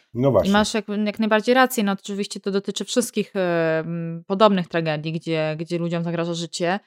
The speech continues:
Speaker 1: Tak.
Speaker 2: Em, i zastanawiam się czasami, bo, mm, wiesz, w Los Angeles, jak jesteśmy na jakichś imprezach, spotykamy ludzi, to każdy tam trochę marzy o zrobieniu kariery.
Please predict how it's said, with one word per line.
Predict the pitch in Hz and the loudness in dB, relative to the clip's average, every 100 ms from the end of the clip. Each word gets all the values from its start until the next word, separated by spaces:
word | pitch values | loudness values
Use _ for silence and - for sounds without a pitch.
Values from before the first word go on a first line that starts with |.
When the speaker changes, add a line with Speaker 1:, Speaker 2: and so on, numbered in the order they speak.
| _ _ _ _ _ | _ _ _ _ _
Speaker 1:
Tak. | 180 175 170 | 2 4 4
Speaker 2:
Em, | 170 175 170 _ _ _ _ _ _ _ - - | 2 -2 -4 _ _ _ _ _ _ _ -8 2
i | 208 202 196 196 _ _ _ 202 | 4 6 4 0 _ _ _ -8
zastanawiam | 202 240 247 254 240 | -2 2 4 4 2
się | 254 233 _ - | 2 -2 _ -8
czasami, | 269 370 - 320 277 262 - | -2 -2 2 0 2 -2 -4
bo, | - 240 226 _ - | -4 -2 -2 _ -14
mm, | 254 220 214 - - - _ _ - | -4 -2 -2 -6 -14 -18 _ _ -4
wiesz, | 180 175 | -2 -2
w | 196 | -2
Los | 214 262 | -2 2
Angeles, | 254 254 233 226 - - - | 2 4 4 2 0 -12 -6
jak | 220 196 - - _ - | -2 -2 -4 -20 _ -10
jesteśmy | 202 202 220 | -10 -6 -4
na | 202 | -4
jakichś | 208 202 | -6 -8
imprezach, | 190 208 202 | -2 0 0
spotykamy | - 196 202 190 190 | -2 -6 -2 0 2
ludzi, | 202 190 | 0 0
to | 185 | -4
każdy | 185 220 208 | 0 0 0
tam | 208 190 | -2 -2
trochę | 190 208 190 | 0 0 2
marzy | 196 196 | 0 0
o | 190 | -2
zrobieniu | 190 185 185 | -2 -2 -4
kariery. | - 190 185 165 143 156 | -2 0 2 2 0 -6